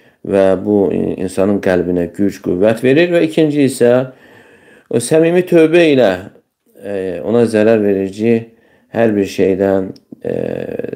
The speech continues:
təmizlənməli, yəni tövbə etməli pis əxlaqdan. Və üçüncü isə pəhriz saxlamalıdır. Pəhriz də onun sağlamlığını qoruyur. Və pəhriz də təqvadır. Və təqva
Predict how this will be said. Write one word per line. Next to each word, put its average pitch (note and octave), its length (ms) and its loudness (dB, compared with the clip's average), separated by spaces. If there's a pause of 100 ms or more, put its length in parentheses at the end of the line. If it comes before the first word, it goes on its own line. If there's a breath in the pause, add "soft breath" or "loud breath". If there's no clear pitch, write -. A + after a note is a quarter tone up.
(400)
təmizlənməli, F#2 1000 0
yəni E2 220 -2
tövbə G2 360 0
etməli G#2 440 0
pis - 180 -6
əxlaqdan. G2 760 0 (680 loud breath)
Və A#2 180 2
üçüncü C#3+ 540 0
isə C3 240 0 (180)
pəhriz A#2 400 0
saxlamalıdır. E2 800 -8
Pəhriz B2+ 400 0
də C3+ 160 2
onun C#3 160 2
sağlamlığını G#2+ 720 0
qoruyur. F2 460 -2 (3000 loud breath)
Və B2 100 2
pəhriz C3+ 480 0
də D#3 80 2
təqvadır. G2 720 -2 (500)
Və A#2 160 2
təqva D3+ 380 2